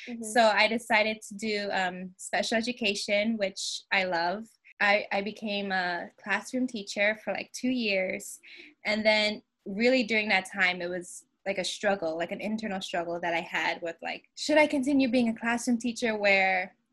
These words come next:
Speaker 2: like, yeah, I'm getting paid well, I have great benefits, but I'm not, I don't have time to write, I don't have time to act, I don't have time to do any of these things. So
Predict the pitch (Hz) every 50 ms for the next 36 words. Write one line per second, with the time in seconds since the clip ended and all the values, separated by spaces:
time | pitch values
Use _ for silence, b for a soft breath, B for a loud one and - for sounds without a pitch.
0 | _ - 202 196 - - - 285 320 311 277 247 240 254 240 226 220 220 - -
1 | 220 220 220 208 202 214 208 214 208 196 190 196 196 180 175 - - 196 180 -
2 | - 220 233 247 247 247 240 - 240 233 233 226 226 - - - - - 190 180
3 | 185 190 190 196 190 190 196 190 - - - 196 202 208 214 208 226 214 208 -
4 | - - 208 202 208 208 208 202 - - 170 165 190 202 220 233 247 247 214 196
5 | 190 185 190 196 196 185 - - - 196 190 185 190 - - 180 170 - - 247
6 | 240 247 254 254 - 208 202 196 196 185 190 190 - - 190 190 - 196 190 190
7 | 180 - 190 208 214 208 220 196 - - - 208 202 202 196 190 - 196 185 180
8 | 185